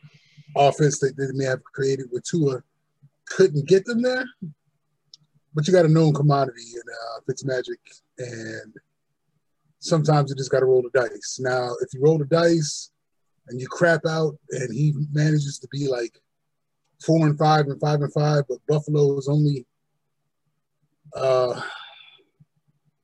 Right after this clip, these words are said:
I don't know, seven and three, eh,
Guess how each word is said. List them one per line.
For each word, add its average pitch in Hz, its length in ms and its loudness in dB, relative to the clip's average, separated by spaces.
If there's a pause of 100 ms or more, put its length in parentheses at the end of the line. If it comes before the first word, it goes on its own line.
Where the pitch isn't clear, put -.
(480)
I 139 120 -4
don't 131 120 -2
know, 127 260 -4
seven 151 340 0
and 143 100 -2
three, 220 380 -2 (1700)
eh, 247 340 -2